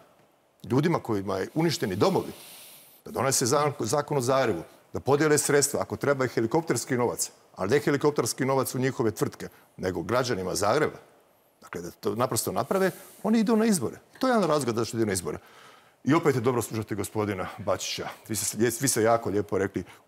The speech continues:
naravno, pokušavajući izazvati sukobe za razliku od drugih stranaka, da ste vi prava demokratska stranka. Sjajna ste stranka, gospodine Bačić.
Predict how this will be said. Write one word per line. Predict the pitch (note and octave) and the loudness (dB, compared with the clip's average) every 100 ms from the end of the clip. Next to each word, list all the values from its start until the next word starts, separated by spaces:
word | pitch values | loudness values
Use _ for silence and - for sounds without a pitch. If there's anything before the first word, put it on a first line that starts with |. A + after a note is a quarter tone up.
| - | -6
naravno, | G2 G2 F#2 | -4 -2 -4
pokušavajući | - F#2+ - G2 - - - | -4 -6 -4 -6 -4 -8 -8
izazvati | - G#2 G2+ F#2 G#2+ | -8 -4 -2 -2 -4
sukobe | - G2+ F#2+ E2+ E2 _ _ | -4 -4 -4 -6 -8 _ _
za | G2+ F#2+ | -6 -2
razliku | F#2 - F#2+ | -2 -2 -4
od | |
drugih | G2+ F2 | -2 -2
stranaka, | - F#2+ E2 D#2+ D#2+ | -2 -4 -4 -8 -10
da | E2 | -8
ste | - | -6
vi | F#2 F2 | -6 -8
prava | - G#2 F2+ | -6 -4 -4
demokratska | F2 F2 F2+ F2+ - E2+ | -4 -8 -8 -10 -12 -12
stranka. | G2+ F2 - | -10 -10 -12
Sjajna | - - G#2+ A#2+ C3+ - | -16 -6 0 2 0 -4
ste | - | -6
stranka, | - F2+ - - | -8 -10 -12 -16
gospodine | - E2+ F2 | -14 -12 -12
Bačić. | F2 - - | -12 -16 -20